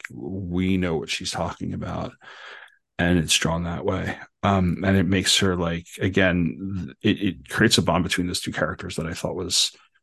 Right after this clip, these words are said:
was very well done. And you can see it's one of the last things that our main character has before she's, like, fully, like, you know, turning around to a couple other people and saying, "Hey, you need to wake up." So,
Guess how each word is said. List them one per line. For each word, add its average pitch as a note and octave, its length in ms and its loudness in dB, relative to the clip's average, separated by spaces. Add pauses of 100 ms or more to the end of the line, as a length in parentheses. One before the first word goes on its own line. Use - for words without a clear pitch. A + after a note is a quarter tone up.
(220)
was F#2 120 0
very F#2+ 220 8
well F2 160 6
done. E2+ 400 2
And F2+ 200 -2
you F2 80 -6
can - 180 -8
see F#2+ 640 4 (460)
it's - 180 0
one G#2 100 6
of F#2+ 60 6
the F#2 60 4
last F2 460 4
things F2 500 -2
that D2+ 260 -4 (220)
our F#2 160 2
main E2+ 220 -2
character G2 720 0 (960)
has B2 400 6
before F2 300 0
she's, - 280 -2
like, E2+ 120 -8
fully, F2 360 0
like, E2+ 280 -4 (200)
you E2+ 100 -2
know, C#2+ 340 -6
turning - 260 2
around F2 220 2
to - 100 2
a E2+ 60 2
couple F2 240 2
other F2 180 2
people F2 240 -4
and D#2+ 120 -2
saying, F2 200 -2
"Hey, F2 120 -4
you E2 180 -4
need D#2+ 160 -6
to F2+ 80 -4
wake E2+ 240 -4
up." E2 320 -4
So, - 460 -6